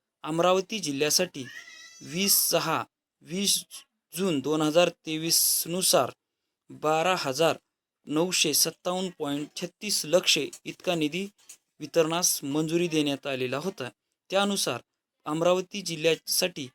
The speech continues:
पुनर्वितरणाने डीबीटी प्रणालीद्वारे वितरित केलेला निधी हा अकरा हजार सहाशे सत्तावन्न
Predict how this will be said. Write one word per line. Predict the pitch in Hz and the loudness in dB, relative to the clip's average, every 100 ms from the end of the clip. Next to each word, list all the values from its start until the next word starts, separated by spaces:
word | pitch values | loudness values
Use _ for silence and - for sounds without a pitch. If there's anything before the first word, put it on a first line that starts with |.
| _ _ - | _ _ -6
पुनर्वितरणाने | 170 185 190 175 175 165 175 180 135 | 0 2 2 2 2 2 0 -2 -4
डीबीटी | 127 156 175 180 202 | -6 -6 -4 -4 -4
प्रणालीद्वारे | 165 143 143 151 151 175 151 | -4 -4 -4 -4 0 2 2
वितरित | 127 139 175 185 185 - | -4 -4 -2 -2 -6 -4
केलेला | 139 139 147 | -2 0 -2
निधी | 165 165 175 | -2 -2 -2
हा | 180 156 - _ _ _ _ 156 | 2 2 0 _ _ _ _ -12
अकरा | 151 185 185 | -6 0 2
हजार | 151 165 185 151 - _ | 2 2 2 2 -4 _
सहाशे | - 170 170 180 - 147 | -4 -2 0 0 0 0
सत्तावन्न | - 170 - 190 190 | -2 -2 -6 -4 -4